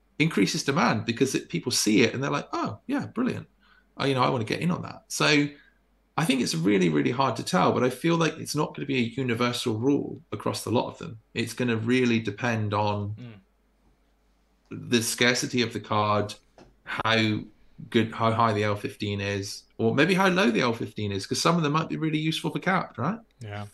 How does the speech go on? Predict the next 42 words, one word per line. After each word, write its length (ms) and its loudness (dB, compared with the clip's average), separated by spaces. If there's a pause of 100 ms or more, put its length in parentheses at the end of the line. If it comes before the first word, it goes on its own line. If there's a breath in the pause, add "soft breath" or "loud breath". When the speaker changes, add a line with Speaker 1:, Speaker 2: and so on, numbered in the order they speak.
(300 soft breath)
Speaker 1:
So 460 4
I 80 4
just 220 0
think 180 0
that 160 -2
the, 240 4
it's, 320 -4
you 160 2
know, 100 6
I 60 6
don't 180 2
think 160 -4
anyone 360 2
can 100 -8
truly 340 0
say 540 2 (720)
it'll 220 2
go 160 2
this 200 0
way 140 2
or 100 4
it'll 140 0
go 160 -2
that 240 0
way, 360 -10
because 140 -4
I 60 4
think 240 -2
it's 100 -6
gonna 140 -6
be 200 -4 (180)
very 320 2
player 320 0
dependent. 500 -6 (200)
And 100 -6
I, 60 -4
and 100 -6
I 140 -2
just 180 -8
find 200 -6
that 160 -10
fascinating. 600 -10